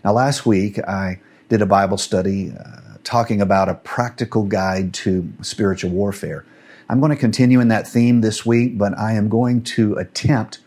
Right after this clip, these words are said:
to make it more personal, to bring it home to where we are living. Let me remind you of a story you know very well. This is in Luke fifteen. It's the story of the prodigal son, and I'm going to read it in the Message translation.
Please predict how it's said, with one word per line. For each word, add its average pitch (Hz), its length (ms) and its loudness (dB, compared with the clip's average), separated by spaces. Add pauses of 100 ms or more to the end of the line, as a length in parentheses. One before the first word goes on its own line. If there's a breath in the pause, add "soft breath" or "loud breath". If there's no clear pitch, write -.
(880 soft breath)
to - 100 -4
make 120 160 2
it 123 60 2
more 107 180 4
personal, 85 800 -2
to - 180 -2
bring 120 400 0
it 113 140 0
home 107 400 0
to 101 100 -2
where 98 260 0
we 95 160 0
are 90 140 -4
living. 165 380 -4 (480 loud breath)
Let 165 80 2
me 180 60 4
remind 139 360 4
you 127 80 6
of 110 80 2
a 110 60 2
story 123 440 2
you 107 400 2
know 113 280 2
very 104 260 2
well. 113 480 4
This 101 320 0
is 95 380 -2 (340 loud breath)
in 92 160 0
Luke 101 220 2
fifteen. 139 840 2
It's 98 240 -4
the 98 100 -8
story 107 300 0
of 98 60 0
the 98 80 -4
prodigal 95 400 -2
son, 110 520 2 (420 soft breath)
and 110 420 0
I'm 151 260 0
going 139 220 6
to 117 100 4
read 117 200 4
it - 180 -2 (180)
in 107 380 0
the 98 100 2
Message 110 420 2
translation. 107 840 0